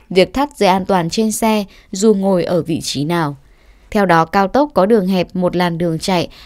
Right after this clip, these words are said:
và một làn đường khẩn cấp. Làn khẩn cấp cũng hẹp, nếu đỗ xe ở làn này và bật đèn cảnh báo thì vẫn nguy hiểm. Phần lớn lái xe đỗ dừng nghỉ ở những đoạn đường có làn khẩn cấp, vình sâu vào trong để đảm bảo an toàn. Toàn tuyến phần lớn là vạch liền,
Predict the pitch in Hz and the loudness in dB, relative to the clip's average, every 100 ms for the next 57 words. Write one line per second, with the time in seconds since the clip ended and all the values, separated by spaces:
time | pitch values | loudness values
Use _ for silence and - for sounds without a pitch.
0 | - 220 220 208 202 190 185 180 170 214 | 0 4 4 4 0 0 0 0 -2 -4
1 | 143 - - - _ - - 214 214 202 | -4 0 0 0 _ -20 -4 0 0 0
2 | 226 165 277 330 - 170 240 226 175 - | -2 0 -2 -4 -2 0 2 0 0 -6
3 | - - 190 180 185 - 214 185 160 160 | -20 -6 0 2 2 2 0 0 0 -2
4 | 156 160 160 156 180 180 185 175 175 170 | -2 -2 -2 -2 0 0 -2 -2 -2 -4
5 | 180 160 160 160 220 294 247 202 180 196 | -6 -2 -2 0 -2 -2 -2 0 0 -2
6 | 254 269 262 254 165 135 - - - - | 0 0 4 4 4 -2 -16 -20 -20 0
7 | 233 226 220 220 208 220 262 254 214 208 | 4 6 4 2 -2 -2 -2 -2 0 2
8 | 240 247 233 180 185 147 - - 151 160 | 2 2 0 0 0 0 -2 -2 -2 -4
9 | 220 233 - 185 170 156 185 214 202 175 | 0 0 0 0 -2 0 -2 0 -2 -4
10 | 220 160 - 294 - - 220 196 - 254 | -4 -4 -2 -4 -4 -2 0 0 -2 0
11 | 247 175 160 240 240 226 175 160 156 147 | 0 -2 -2 0 0 0 -2 -2 0 0
12 | 151 165 170 160 143 - _ _ _ - | 0 0 0 0 -2 -12 _ _ _ -20
13 | - - _ _ _ - 208 196 214 202 | -20 -20 _ _ _ 0 2 2 2 2
14 | 254 294 226 185 180 214 277 196 175 - | 2 2 2 2 2 2 0 0 -4 -2
15 | 180 170 | 0 0